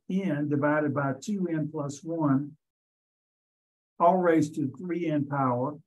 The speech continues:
in absolute value, then nth rooted. Now, at this point, if you like, at, at this point, I didn't really do anything. It looks like I just noticed the fact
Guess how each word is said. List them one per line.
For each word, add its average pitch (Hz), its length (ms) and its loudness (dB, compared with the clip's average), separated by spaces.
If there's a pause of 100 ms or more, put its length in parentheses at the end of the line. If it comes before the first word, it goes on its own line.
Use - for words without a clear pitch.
in 143 160 2
absolute 147 460 0
value, 131 400 2 (100)
then 156 320 0
nth 143 240 2
rooted. 151 400 0 (1200)
Now, 196 240 2
at 190 100 -4
this 240 200 2
point, 196 400 -2
if 165 180 -2
you 165 160 0
like, 156 340 2 (1500)
at, 196 280 -2
at 190 160 -4
this 247 200 4
point, 214 340 2
I 180 120 0
didn't 214 220 0
really 196 240 2
do 202 280 4
anything. 165 460 -4
It 165 100 -10
looks 185 280 -6
like 175 240 0
I 170 100 0
just 165 400 -4 (300)
noticed 190 540 0
the - 80 -8
fact 160 420 -4